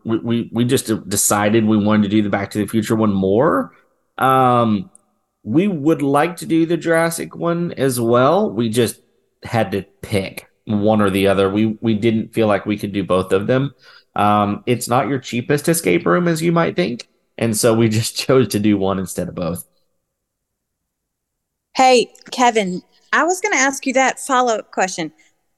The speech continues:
Speaker 2: Like, approximately how much does it cost? I'm curious now.
Speaker 1: Yeah, it was about seventy-five dollars a person.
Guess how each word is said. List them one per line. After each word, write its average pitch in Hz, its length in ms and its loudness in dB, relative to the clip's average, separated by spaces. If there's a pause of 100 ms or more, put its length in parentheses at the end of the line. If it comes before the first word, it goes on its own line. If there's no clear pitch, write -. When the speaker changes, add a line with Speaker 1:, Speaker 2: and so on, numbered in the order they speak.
(140)
Speaker 2:
Like, 277 220 2 (220)
approximately 359 680 2
how 269 220 4
much 254 240 0
does 214 160 0
it 175 80 -4
cost? 175 440 0
I'm 196 120 -4
curious 180 480 0
now. - 300 -8 (440)
Speaker 1:
Yeah, 127 400 4
it 170 160 4
was 196 220 4
about 135 680 2
seventy-five 120 800 0
dollars 98 380 0
a 87 60 -8
person. 85 760 -10